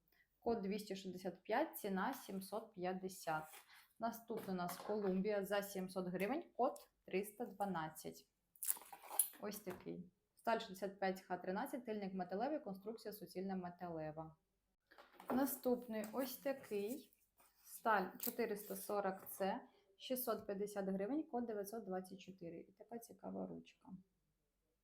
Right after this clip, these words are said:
І останній. Шістсот п'ятдесят, сталь шістдесят п'ять Х тринадцять,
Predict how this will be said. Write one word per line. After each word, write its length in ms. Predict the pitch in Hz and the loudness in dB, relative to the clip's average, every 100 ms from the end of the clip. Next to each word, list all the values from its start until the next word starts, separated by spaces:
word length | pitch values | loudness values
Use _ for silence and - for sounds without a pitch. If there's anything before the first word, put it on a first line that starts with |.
| _ _ _ - - _ - | _ _ _ -20 -20 _ -4
І 100 | - | 2
останній. 1120 | 320 - 262 269 - - 190 190 202 240 285 349 - - - - - - - - _ - - _ - - - _ _ - - - - _ _ _ _ _ _ _ _ _ _ _ _ | 4 4 2 0 -2 2 4 6 6 4 4 2 0 -2 -6 -20 -20 -20 -20 -20 _ -20 -20 _ -20 -20 -20 _ _ -12 -12 -14 -20 _ _ _ _ _ _ _ _ _ _ _ _
Шістсот 460 | - 262 247 247 - | -4 -2 2 2 2
п'ятдесят, 520 | 208 220 214 - - | 0 0 2 0 0
сталь 220 | - 220 | 0 0
шістдесят 400 | 208 - - 196 | 0 -2 -4 0
п'ять 220 | 202 196 | 2 2
Х 160 | 190 190 | 2 -2
тринадцять, 680 | 190 190 196 254 - 349 | 2 4 4 4 0 -4